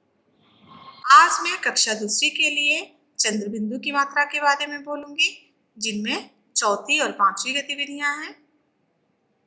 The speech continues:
इनके उद्देश्य हैं बच्चों के शब्द भंडार में वृद्धि होगी,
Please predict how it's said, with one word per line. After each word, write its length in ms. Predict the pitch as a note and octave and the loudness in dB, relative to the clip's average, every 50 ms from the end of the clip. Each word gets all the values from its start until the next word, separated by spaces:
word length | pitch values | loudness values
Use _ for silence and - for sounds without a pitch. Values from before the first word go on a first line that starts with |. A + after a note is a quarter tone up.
| _ _ _ _ _ _ _ _ _ _ _ _ _ _ _ _ _ _ _ | _ _ _ _ _ _ _ _ _ _ _ _ _ _ _ _ _ _ _
इनके 280 | - A3+ A3 G#3+ A3+ - | -6 -4 -2 0 0 0
उद्देश्य 600 | - - G3+ F#3+ G3 B3+ C#4+ E4+ F#4 - - - | 0 0 -2 0 2 2 4 4 4 4 2 2
हैं 340 | F4+ F4+ F4 F4+ F4+ F#4 G#4 - - - - - - - - - - _ _ _ _ _ _ _ _ _ _ _ _ _ _ _ _ _ _ _ _ _ _ _ _ _ _ _ _ _ _ _ _ _ _ _ _ _ _ _ _ _ _ _ _ _ _ _ _ _ _ _ - | 0 -2 -4 -2 -2 -2 -2 -2 -4 -6 -6 -8 -10 -12 -12 -14 -20 _ _ _ _ _ _ _ _ _ _ _ _ _ _ _ _ _ _ _ _ _ _ _ _ _ _ _ _ _ _ _ _ _ _ _ _ _ _ _ _ _ _ _ _ _ _ _ _ _ _ _ 2
बच्चों 380 | A3 A3 G#3+ G#3+ A3 A3+ G#3+ | 4 4 4 4 4 4 4
के 160 | G#3 A3 G#3 G#3 | 4 4 2 4
शब्द 340 | - - D#4+ F4 - - E4 | 4 4 2 2 0 -4 -4
भंडार 480 | D#4+ D#4+ D#4+ D#4+ D#4 D#4+ D#4+ D#4+ D#4+ | -2 -2 0 2 6 6 6 6 6
में 360 | D#4+ D#4 E4 D#4+ - - - _ - | 2 -2 -4 -4 -4 -6 -12 _ -10
वृद्धि 380 | A3+ A3 F3 - - A3+ B3 | -8 -8 -6 -4 -4 -2 -2
होगी, 380 | C#4+ D4+ C#4+ C4 C#4+ D4 D4+ D#4 | 0 0 -2 -2 0 -2 -2 -2